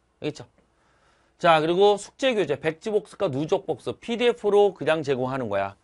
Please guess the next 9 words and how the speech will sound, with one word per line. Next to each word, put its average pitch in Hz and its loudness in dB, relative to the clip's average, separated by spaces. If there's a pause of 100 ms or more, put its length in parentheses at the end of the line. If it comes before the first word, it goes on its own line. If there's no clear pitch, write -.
(120)
꾸준히 175 -4
하시라고. 92 -10 (280)
요런 123 0
것까지 101 -8
다 104 -12
해서 147 -2 (440)
컨텐츠는 127 -8
아주 120 -8
풍성하다. 92 -14